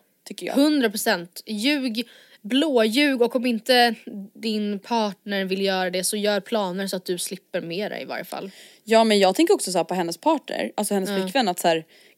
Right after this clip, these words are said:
Speaker 1: alltså vill ni inte lite så här prioritera er egna relation
Speaker 2: Ja.
Speaker 1: på helgerna?
Speaker 2: Ja,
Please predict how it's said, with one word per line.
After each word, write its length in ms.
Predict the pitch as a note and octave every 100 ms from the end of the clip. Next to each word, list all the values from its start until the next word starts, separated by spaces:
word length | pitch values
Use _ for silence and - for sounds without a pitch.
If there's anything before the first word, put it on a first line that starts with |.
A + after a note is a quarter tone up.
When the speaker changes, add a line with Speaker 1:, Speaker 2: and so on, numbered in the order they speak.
| -
Speaker 1:
alltså 200 | A3 A3
vill 380 | G3 F#3 G#3+ G#3
ni 60 |
inte 200 | G3 A#3+
lite 260 | C#4 D4 A#3+
så 100 | F3+
här 40 |
prioritera 500 | - G3 F3+ F#3+ F3
er 200 | F3 F3+ -
egna 420 | G#3 F3 F#3 D#4
relation 640 | E4 G#3+ - - - G#3+ -
Speaker 2:
Ja. 160 | - G3+
Speaker 1:
på 60 | G3
helgerna? 400 | F#3 - - G#3 _ -
Speaker 2:
Ja, 300 | G#3+ A3+